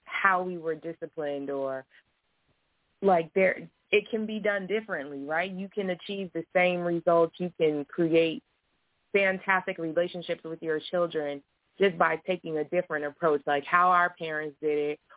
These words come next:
or what they knew or the lack of what they knew is not the only way, right? Like, you have to find different approaches.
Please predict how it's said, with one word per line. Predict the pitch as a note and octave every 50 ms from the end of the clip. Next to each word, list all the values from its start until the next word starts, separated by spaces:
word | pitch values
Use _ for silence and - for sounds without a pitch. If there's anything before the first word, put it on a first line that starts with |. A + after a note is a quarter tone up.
| _ _
or | - E3 D#3+
what | D#3 D#3 F3+ F#3 F#3 -
they | E3+ E3+
knew | E3+ E3 D#3+ D#3+ D#3+ -
or | - D#3+ E3
the | D#3+ D#3+ D#3
lack | D#3+ D#3+ B2 A3+ A#3+ -
of | F3+ D#3
what | D3 D#3+ D#3+ D#3
they | - D#3 D3+ D3+ D#3
knew | D#3 D#3 D#3 - -
is | D#3+ E3+ D#3+ E3
not | E3 D#3+ E3 E3 -
the | E3 E3 E3
only | D#3+ D#3+ D#3+ D#3 D3+
way, | C#3+ D#3+ E3+ F3 D3+ C#3 C#3
right? | C#3 C#3 C#3 C#3+ D3 D3+ D#3 - _ _ _ _ _ _ _ _ _ _ _ _ _ _ _ -
Like, | E3+ F3 F3 E3+
you | - G3+ G3+
have | G3+ F#3 F3+ F3+ F3+ -
to | F#3+ F3+
find | F3+ - E3+ E3 E3 D#3+ D#3+ D#3
different | E3 E3+ E3 - E3+ D#3+ D#3
approaches. | D3 - - E3+ E3 D#3+ - D#3+ D#3 D3+